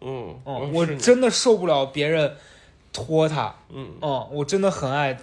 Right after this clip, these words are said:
Speaker 2: 抢，所以其实我，我在职场里面待不了的一个原因是我没办法把活儿交给别人干。就但凡如果当领导，我去 push 别人，我会觉得很有压力。
Speaker 1: 嗯。
Speaker 2: 别人干得不好，我又，我又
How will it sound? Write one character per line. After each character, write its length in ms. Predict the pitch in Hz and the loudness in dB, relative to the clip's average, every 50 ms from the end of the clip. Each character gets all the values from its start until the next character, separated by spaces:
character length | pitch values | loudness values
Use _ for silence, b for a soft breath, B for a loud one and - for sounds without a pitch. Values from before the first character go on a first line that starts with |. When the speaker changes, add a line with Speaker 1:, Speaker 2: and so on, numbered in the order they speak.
| - _ - | -18 _ -12
Speaker 2:
抢， 300 | - - 151 127 120 123 | -10 -8 -6 -6 -6 -6
所 120 | 143 175 | -4 -2
以 80 | 180 175 | -2 -2
其 180 | - - 175 | -4 -6 -6
实 120 | 160 175 180 | -4 -2 -2
我， 320 | 160 143 131 120 - B B B B B B B B B B B _ - | 0 2 0 0 0 B B B B B B B B B B B _ -8
我 160 | - 143 139 | -4 -4 0
在 160 | 143 208 202 | 0 0 0
职 220 | - - 156 180 | 0 0 -2 -2
场 180 | 180 185 180 170 | 0 2 0 0
里 60 | 151 | 0
面 160 | 139 139 143 | 0 -2 0
待 180 | 143 180 156 156 | 4 6 6 6
不 80 | 156 156 | 6 4
了 180 | 147 123 113 | 2 0 0
的 160 | 117 120 120 127 139 - _ _ _ _ _ _ _ - | -2 -4 -6 -6 -8 -12 _ _ _ _ _ _ _ -10
一 120 | 160 160 | -6 -4
个 80 | 160 165 | -2 0
原 220 | 156 135 127 135 | 0 -2 -2 -2
因 80 | 143 143 | -4 -6
是 180 | - - 156 | -6 -4 -2
我 360 | 143 135 123 120 123 120 120 117 120 _ _ _ _ - _ - | -2 -2 -2 -2 -4 -6 -6 -8 -12 _ _ _ _ -20 _ -10
没 280 | 170 151 147 147 160 | -6 -4 -2 -2 0
办 200 | 165 190 185 165 | 2 4 4 4
法 160 | 147 156 135 | 4 2 0
把 140 | 123 127 120 | 0 -2 -4
活 200 | 117 - - 131 | -6 -4 -4 -4
儿 20 | 127 | -2
交 160 | 127 127 127 | 0 -2 -2
给 120 | 127 120 | -2 -6
别 160 | 110 113 104 | -8 -10 -12
人 140 | 107 110 113 | -12 -12 -12
干。 240 | 113 117 101 - - b b b b | -12 -12 -14 -14 -14 b b b b
就 120 | - 180 | -6 2
但 160 | 160 208 196 175 | 4 4 4 4
凡 240 | 160 143 147 151 | 2 2 0 0
如 100 | 147 156 | 0 0
果 140 | 156 165 147 | 0 0 0
当 280 | 143 - - 165 160 160 | 0 2 2 4 4 4
领 180 | 151 147 156 | 0 -2 0
导， 260 | 156 139 120 123 123 123 120 - | 0 0 0 0 -4 -6 -10 -12
我 160 | 123 127 127 | -10 -10 -8
去 100 | 127 147 | -8 -8
push 300 | 147 - 170 156 131 127 | -8 -6 -8 -6 -6 -6
别 140 | 113 117 123 | -8 -6 -6
人， 140 | 131 123 | -6 -6
我 60 | 120 127 | -6 -6
会 120 | 135 135 | -6 -6
觉 120 | 127 127 | -4 -4
得 200 | 123 135 131 135 - - | -2 -2 -2 -4 -4 -10
很 200 | - - - 147 | -20 -12 -8 -6
有 120 | 139 131 127 | -4 -4 -4
压 220 | 127 123 123 127 | -4 -2 -2 -2
力。 180 | 127 123 117 - B | -4 -6 -10 -12 B
Speaker 1:
嗯。 60 | B B B B B | B B B B B
Speaker 2:
别 120 | - 147 151 | 2 2 4
人 100 | 156 151 | 4 4
干 160 | 156 170 160 | 4 4 4
得 60 | 151 | 4
不 140 | 139 139 160 | 2 -2 -4
好， 200 | 151 - 139 117 | -8 -6 -6 -6
我 160 | 117 120 127 | -4 -2 -2
又， 120 | 131 131 139 - | -2 -2 -4 -8
我 120 | 131 131 | -8 -6
又 260 | 135 139 135 - - | -4 -4 -4 -6 -8